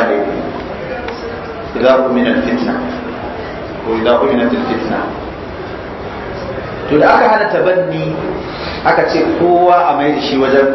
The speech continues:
sunan babansa. Yanzu ya da-, ya zama ba muharramin ta ba ke. To,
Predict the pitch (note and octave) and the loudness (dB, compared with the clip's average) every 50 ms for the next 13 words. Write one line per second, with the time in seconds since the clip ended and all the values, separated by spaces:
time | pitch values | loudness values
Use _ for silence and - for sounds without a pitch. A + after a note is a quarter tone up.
0 | - - - D3 C#3 C#3+ C#3+ D3 C#3 B2+ - - A#2+ A#2 A#2 A#2 - G#2 G2+ - | 0 0 0 2 4 4 4 4 4 4 4 4 2 2 0 0 0 0 -2 -2
1 | - - - - - - - - - - - - - B2 B2 B2 D3 D3+ D3 D3 | -2 -4 -4 -6 -6 -6 -6 -8 -4 2 4 6 6 8 8 6 6 6 6 4
2 | D3 D3+ D3+ D3+ D3+ D#3 D#3 D#3 D#3+ D#3+ D#3+ D#3 D3+ C#3+ - - - B2 B2 B2 | 4 2 2 2 2 2 2 2 2 2 2 2 2 2 2 0 0 0 0 2
3 | A#2+ A2 - - - - - - - - - - - - - - - - - - | 2 2 0 0 0 0 0 2 2 0 -2 -2 -4 -6 -6 -8 -8 -8 -8 -8
4 | - - - - - - - - - - - - - - - - - - - - | -6 -6 -6 -6 -8 -8 -8 -8 -8 -10 -8 -8 -8 -8 -8 -8 -8 -10 -8 -10
5 | - - - D#2 - - - - - - D#2+ E2 - - - - - - - - | -10 -10 -10 -8 -8 -8 -8 -8 -6 -6 -6 -6 -6 -8 -8 -8 -8 -8 -8 -8
6 | - - - - - - - - - - - - - - - - - - - - | -8 -8 -8 -8 -8 -8 -8 -8 -8 -8 -8 -8 -8 -8 -10 -10 -10 -10 -8 0
7 | - - | 4 4